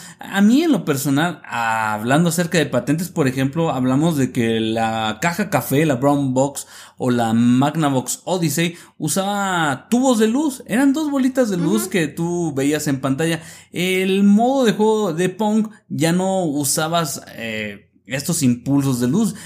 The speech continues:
Speaker 1: ya eran gráficos generados por algún chip, ya no era la misma tecnología que tú usabas en la caja café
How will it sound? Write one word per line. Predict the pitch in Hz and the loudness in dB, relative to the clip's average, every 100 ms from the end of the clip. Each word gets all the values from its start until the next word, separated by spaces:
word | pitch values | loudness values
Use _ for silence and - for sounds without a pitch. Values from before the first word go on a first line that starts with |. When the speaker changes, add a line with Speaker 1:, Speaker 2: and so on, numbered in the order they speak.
| - | -8
Speaker 1:
ya | 131 151 | -2 0
eran | 185 214 | 2 2
gráficos | 156 165 190 214 - 220 220 | 2 0 -2 -6 -4 -4 -2
generados | 180 135 123 131 170 165 | 0 2 2 0 -2 -6
por | - 123 117 - - - | -6 -4 -2 -6 -10 -4
algún | 120 120 135 165 | -2 2 4 4
chip, | 160 - 180 214 - | 4 2 2 2 -2
ya | 110 143 | -4 0
no | 175 | 2
era | 202 202 | 2 2
la | 147 127 | 2 4
misma | 123 131 180 | 4 2 0
tecnología | 160 123 120 117 147 156 | 2 2 2 0 -4 -4
que | 151 | -6
tú | - | -6
usabas | 170 170 175 175 147 | -4 -2 -2 -4 -2
en | 127 113 | -2 -2
la | 110 | -6
caja | 151 180 | -10 -6
café | 240 226 220 | -4 -2 -2